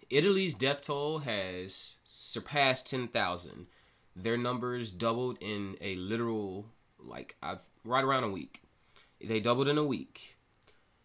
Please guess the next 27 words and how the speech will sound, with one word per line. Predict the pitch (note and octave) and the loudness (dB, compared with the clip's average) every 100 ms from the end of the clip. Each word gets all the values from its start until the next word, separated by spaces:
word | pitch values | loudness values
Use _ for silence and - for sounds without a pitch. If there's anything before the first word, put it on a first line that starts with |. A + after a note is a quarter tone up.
| _ _ _ _ _ _ _ _ _ | _ _ _ _ _ _ _ _ _
China | - D3+ C#3+ E3+ | 4 8 8 6
claims | E3+ D#3+ D3 D3+ | 4 4 4 2
to | D3+ B2+ | 0 0
have | A#2+ | 0
eradicated | G2+ G2+ A#2 C3 D3 D3+ | 2 2 2 0 -2 -2
the | C#3 | 0
virus, | C#3+ C#3 D3 D3+ A#2+ | 2 4 2 0 0
but | A2+ A2 G2 | 2 2 0
now | G#2+ A2+ | 2 2
we're | A#2+ | 2
starting | - B2 A#2 | 0 0 0
to | |
learn | G2+ G#2 A2+ | 0 -2 -2
that | G#2+ | -2
those | F#2+ G#2+ | -2 -2
numbers | G2+ G#2 A2+ A2+ | 0 0 0 -2
can | - A2 F#2+ A2 A2+ A#2 A#2 _ F#2 | -2 0 0 0 -2 -4 -8 _ -8
definitely | A2+ G#2 A#2 A#2 A2 | -2 -2 -2 -2 -2
be | G2+ A2+ | -2 -2
highly | G#2+ F#2+ F#2+ G#2 | 0 0 2 0
exaggerated, | F#2 F2+ F2 F2+ G#2 A2 A2 C3 - _ _ - | -2 -4 -4 -2 0 2 0 -2 -6 _ _ -4
or | G#2+ G2+ | 0 2
maybe | G2+ G2+ G2+ G2+ | 2 0 0 0
not | G2 F#2+ | 0 -2
real | G2 G2 | -2 -2
at | F#2+ | -4
most. | E2 F2+ G2+ G2 F#2 E3+ - - | -6 -6 -4 -4 -2 -2 -2 -4